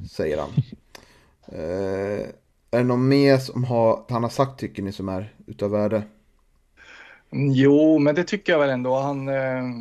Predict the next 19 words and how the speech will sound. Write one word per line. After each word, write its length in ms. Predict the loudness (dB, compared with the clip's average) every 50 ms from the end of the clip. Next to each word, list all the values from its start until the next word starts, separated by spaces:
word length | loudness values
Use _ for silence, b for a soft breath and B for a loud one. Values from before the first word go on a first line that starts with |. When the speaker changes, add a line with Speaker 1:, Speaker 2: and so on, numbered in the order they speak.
| -12 -14 -14 _
Speaker 2:
jag 180 | -10 -8 -8
tycker 200 | -8 -10 -10 -6
han 180 | -4 -2 -2 -2
framhäver 540 | 0 0 2 2 2 2 2 2 2 0 0
ju 100 | 0 -2
ändå 400 | -2 -2 -4 -4 -4 -4 -4 -4
liksom, 640 | -6 -8 -12 -12 -8 -6 -6 -4 -6 -6 -8 -10
eh, 560 | -10 -10 -10 -10 -12 -12 -10 -10 -10 -10 -10 -12 -16 -20 -14
den 180 | -10 -6 -4
här 80 | -4 -2
sammanhållningen 840 | 0 0 2 2 2 0 0 0 0 -2 -2 -2 -2 -2 -4 -4
som 180 | -6 -8 -8 -6
fin-, 340 | -4 -4 -4 -4 -4 -8 -12
finns 400 | -8 -2 0 0 0 0 -2 -2
i 20 |
Gävle, 460 | 0 2 2 2 2 2 0 0 -2 -2
och 120 | -2 -2
att, 200 | -4 -6 _ -6
eh, 220 | -4 -4 -4 -4